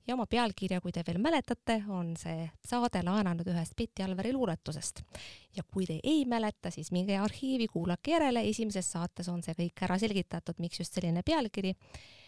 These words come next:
ja miks just selline saade. Iga kord on mul suur rõõm ja au võõrustada selles saates ühte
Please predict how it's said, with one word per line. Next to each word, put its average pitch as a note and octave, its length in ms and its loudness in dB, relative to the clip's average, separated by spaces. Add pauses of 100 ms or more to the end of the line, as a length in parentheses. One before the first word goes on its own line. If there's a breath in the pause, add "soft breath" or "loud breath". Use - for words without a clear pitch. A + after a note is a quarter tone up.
(320 loud breath)
ja A3+ 160 4 (160)
miks G3 400 -2
just - 160 -4
selline E3+ 320 2
saade. F#3+ 320 2 (1200 loud breath)
Iga D4+ 160 6
kord C#4 400 6
on A3+ 160 6
mul G#3 240 6
suur B3 320 4
rõõm A3 160 4
ja F#3+ 160 4
au C4+ 160 6
võõrustada A3 560 2
selles F#3+ 320 0
saates F#3+ 400 0
ühte F3+ 400 -2